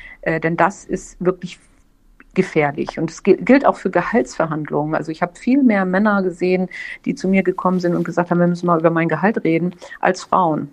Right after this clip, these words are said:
Ja, also Frauen dürfen nicht warten und müssen klar kommunizieren,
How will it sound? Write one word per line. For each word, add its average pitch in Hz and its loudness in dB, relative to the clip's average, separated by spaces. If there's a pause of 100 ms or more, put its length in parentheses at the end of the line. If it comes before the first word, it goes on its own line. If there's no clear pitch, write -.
Ja, 180 0
also 170 -2
Frauen 196 2
dürfen 185 -2
nicht 226 0
warten 190 0
und 165 -6
müssen 170 -8
klar 202 2
kommunizieren, 190 -6